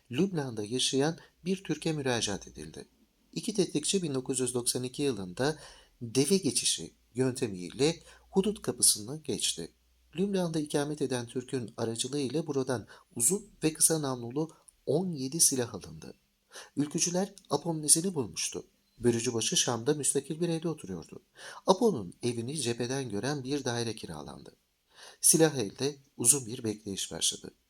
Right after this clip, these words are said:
Hedef nasıl olsa bir açık verecek ve ortaya çıkacaktı.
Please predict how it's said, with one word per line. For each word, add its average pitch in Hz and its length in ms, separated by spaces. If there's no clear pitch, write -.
Hedef 151 400
nasıl 151 300
olsa 101 420
bir 123 100
açık - 340
verecek 131 440
ve 147 40
ortaya 147 360
çıkacaktı. - 640